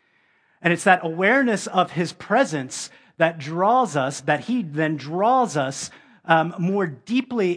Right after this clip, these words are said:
into his very life and fills us with his very Spirit. And be filled with the Holy Spirit is in the present tense. And what that means is that it's not just a one-time thing.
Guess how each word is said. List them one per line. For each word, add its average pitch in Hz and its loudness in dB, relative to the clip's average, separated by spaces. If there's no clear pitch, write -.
into 208 0
his 156 -2
very 147 -2
life 170 -2
and 156 -2
fills 262 -2
us 247 -2
with 165 -2
his 143 -2
very 123 -4
Spirit. 170 -8
And 185 0
be 247 2
filled 226 0
with 202 -6
the 190 -4
Holy 180 0
Spirit 196 -2
is 185 2
in 208 4
the 190 0
present 214 0
tense. - -4
And 175 2
what 262 2
that 254 2
means 226 -2
is 170 -4
that 175 4
it's 175 -6
not 226 2
just 226 -2
a 196 0
one-time 190 0
thing. 165 -6